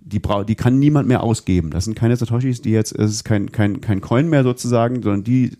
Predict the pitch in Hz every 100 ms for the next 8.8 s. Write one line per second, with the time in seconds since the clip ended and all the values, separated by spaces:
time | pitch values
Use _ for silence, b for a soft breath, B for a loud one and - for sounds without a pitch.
0 | - - 98 - - 120 117 101 - 123
1 | 110 98 95 98 98 98 - 110 110 107
2 | 98 104 90 85 80 82 78 80 90 123
3 | 123 110 101 98 104 87 92 95 82 82
4 | 80 82 - 127 78 B B B B -
5 | 92 - 101 110 - - - _ _ _
6 | _ - 110 110 107 117 101 101 98 -
7 | 98 101 107 B B B B B B B
8 | _ - - 104 95 87 85 82